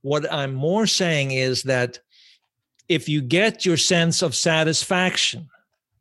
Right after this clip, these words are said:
if you get your sense of identity from that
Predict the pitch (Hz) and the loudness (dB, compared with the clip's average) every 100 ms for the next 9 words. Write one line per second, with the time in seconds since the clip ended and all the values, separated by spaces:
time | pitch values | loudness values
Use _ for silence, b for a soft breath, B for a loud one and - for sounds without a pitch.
0 | _ _ _ - 143 139 127 147 202 - | _ _ _ -6 -4 -2 0 2 2 0
1 | - _ 147 151 - 165 165 160 147 147 | -10 _ -2 -2 0 0 0 0 0 0
2 | 135 151 170 180 135 127 - 175 190 208 | 0 0 2 2 0 -2 -2 -2 2 2
3 | 180 127 113 104 147 - | 2 2 0 -4 -8 -14